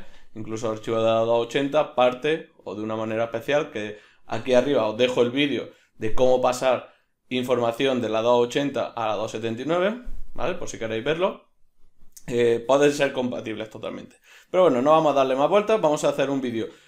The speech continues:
más o menos rapidito enseñando, eh, nuestras impresiones de estos dos meses que hemos estado trabajando con Blender dos punto ocho.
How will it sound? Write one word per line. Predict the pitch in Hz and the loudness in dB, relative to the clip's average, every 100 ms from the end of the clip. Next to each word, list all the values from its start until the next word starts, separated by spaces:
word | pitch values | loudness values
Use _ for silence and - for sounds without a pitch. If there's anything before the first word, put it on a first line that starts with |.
| _ | _
más | - 131 170 | -4 0 0
o | |
menos | 151 131 | 2 2
rapidito | 123 123 175 190 196 196 143 | 0 0 0 0 -2 -2 -4
enseñando, | 151 165 160 160 165 165 - _ _ | -6 -4 -2 -2 -2 -4 -14 _ _
eh, | 123 123 123 120 123 | 2 4 4 4 2
nuestras | 139 143 131 | 0 2 0
impresiones | 123 123 135 151 147 | 2 -2 0 0 2
de | 123 | 2
estos | 131 139 131 | 0 -2 -2
dos | 127 | 0
meses | 135 165 165 | 0 -2 -4
que | 131 | -6
hemos | 123 | -6
estado | 113 127 131 | -4 -2 -2
trabajando | 127 104 113 120 123 123 127 - - - | -2 -4 -4 -4 -2 -4 -6 -16 -14 -6
con | 117 117 | -4 -2
Blender | 127 139 135 135 127 | 0 0 0 -2 -2
dos | 120 | -4
punto | - 117 107 - | -4 -8 -8 -12
ocho. | - - | -18 -20